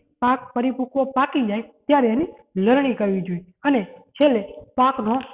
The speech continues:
સંગ્રહ કરવો જોઈએ. તો આ બધી ચર્ચા મિત્રો આપણે આ પાઠની અંદર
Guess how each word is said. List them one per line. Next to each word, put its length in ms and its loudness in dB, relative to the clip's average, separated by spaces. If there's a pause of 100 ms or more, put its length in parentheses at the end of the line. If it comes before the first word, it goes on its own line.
(200)
સંગ્રહ 320 2
કરવો 320 -4
જોઈએ. 180 -8 (320)
તો 60 0
આ 260 2
બધી 260 2
ચર્ચા 340 -4
મિત્રો 380 -4 (220)
આપણે 300 -4 (300)
આ 300 -4
પાઠની 320 -2
અંદર 220 -6